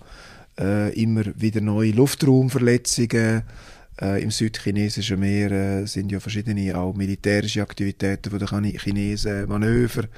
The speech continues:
vor Taiwan. Also es ist schon eine gewisse, ähm, Eskalation, äh, zu sehen und auch, ähm, auf den sozialen Medien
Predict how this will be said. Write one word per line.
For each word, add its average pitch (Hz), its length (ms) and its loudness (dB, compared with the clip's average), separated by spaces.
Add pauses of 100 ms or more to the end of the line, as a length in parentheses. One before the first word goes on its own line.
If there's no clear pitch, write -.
(340)
vor 120 280 2
Taiwan. 107 640 2
Also 104 320 0 (480)
es - 180 0
ist 113 100 0
schon 127 160 4
eine 120 80 -4
gewisse, 117 480 2
ähm, 110 420 0
Eskalation, 110 960 0
äh, 107 580 -4
zu - 140 -4
sehen 131 400 4
und 107 140 -2
auch, 101 420 0
ähm, 98 440 -4
auf - 120 -14
den 104 240 -6
sozialen 107 480 -2
Medien 123 480 4